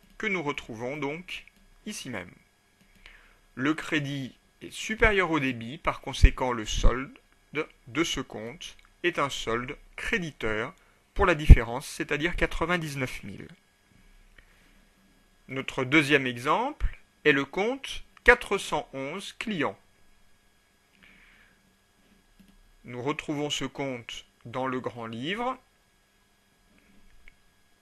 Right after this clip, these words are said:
ici même. Dans ce compte, nous faisons le total des sommes au débit, nous trouvons cinq mille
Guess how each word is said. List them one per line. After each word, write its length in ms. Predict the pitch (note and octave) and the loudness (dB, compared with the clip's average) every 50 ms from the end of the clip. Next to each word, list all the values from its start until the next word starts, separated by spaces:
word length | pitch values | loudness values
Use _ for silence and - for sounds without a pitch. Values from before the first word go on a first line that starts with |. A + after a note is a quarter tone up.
| _ - F#3+ F#3+ - _ _ G3 - - - - - - - - - - - - - - - - - - - - - - - - - _ _ - | _ -20 -20 -20 -20 _ _ -20 -20 -20 -20 -20 -20 -20 -20 -20 -20 -20 -20 -20 -20 -20 -20 -20 -20 -20 -20 -20 -20 -20 -20 -20 -20 _ _ -12
ici 240 | A3+ A3 - - D#3 | -10 -10 -10 -10 -10
même. 300 | B2 - - - - - - - - - - - - - - - - - - - - - - - - - - - - - - - - - - - - - - - - - - _ - - | -10 -10 -10 -12 -18 -20 -20 -20 -20 -20 -20 -20 -20 -20 -20 -20 -20 -20 -20 -20 -20 -20 -20 -20 -20 -20 -20 -20 -20 -20 -20 -20 -20 -20 -20 -20 -20 -20 -20 -20 -20 -20 -20 _ -8 -4
Dans 160 | B2+ C#3 B2+ | -2 -2 -2
ce 160 | B2+ - C3+ | -2 -4 -6
compte, 600 | A#2+ - - D3+ D#3+ F#3+ B3+ D#4+ - - - - - - | -6 -6 -4 -4 -4 -4 -4 -6 -8 -12 -14 -16 -16 -12
nous 120 | D3 D#3+ E3 | -8 -4 2
faisons 360 | - - F#3 E3+ D#3+ E3+ D#3 | 4 4 4 4 4 4 4
le 100 | E3 G#3+ | 4 2
total 640 | G#3 - A3 G3+ - - F#3+ F3+ F3 E3 D#3+ D3+ - | 2 0 -4 -2 0 2 2 2 2 2 0 -4 -6
des 220 | C3+ B2 C#3+ D3 | -6 -2 -2 -2
sommes 340 | - - - D#3+ D3 C#3+ C3+ | -2 0 2 4 4 4 2
au 60 | B2+ | 0
débit, 440 | B2 A#2 A2+ G#2+ G#2 A2 C#3 G3 C4 - - _ _ _ - | -2 -2 -4 -6 -8 -10 -10 -12 -14 -16 -20 _ _ _ -12
nous 140 | D3 D3 D#3+ | -10 -10 -8
trouvons 520 | - - - E3 D3 C#3+ D3 C#3+ C3 A2+ - - - - - - - - - - - _ _ _ _ _ _ - | -8 -8 -6 -4 -2 0 0 -2 -2 -4 -10 -16 -20 -20 -20 -20 -20 -20 -20 -20 -20 _ _ _ _ _ _ -18
cinq 280 | - - - A3 A3 | -10 -4 0 0 0
mille 340 | G#3 G#3 G3 F#3 D3+ C3 A2+ | 0 0 -2 -2 -2 -4 -6